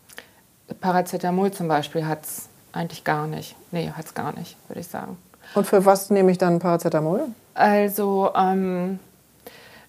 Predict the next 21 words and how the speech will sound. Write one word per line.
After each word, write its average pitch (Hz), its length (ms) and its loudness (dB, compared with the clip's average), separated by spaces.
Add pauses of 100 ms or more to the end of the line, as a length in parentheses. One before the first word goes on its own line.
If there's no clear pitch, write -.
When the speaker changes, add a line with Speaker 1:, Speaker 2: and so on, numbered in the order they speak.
(340)
Speaker 1:
das 196 140 -2
ist 202 180 -4
zum 208 140 2
Beispiel, 180 540 2
äh, 170 320 2 (120)
fiebersenkend, 262 920 2 (100)
ne? 220 100 -4 (140)
Speaker 2:
Mhm. 180 40 -2
Speaker 1:
Da 208 180 2
wird 254 180 2
sehr 247 220 6
viel 269 240 -4
genommen. 262 400 0 (140)
Es - 120 -12
wird 220 120 -4
für 190 140 -10
Kinder 277 420 0
sehr 269 160 0
viel 277 240 -6
genommen. 277 440 -2 (680)
Ähm, 196 480 2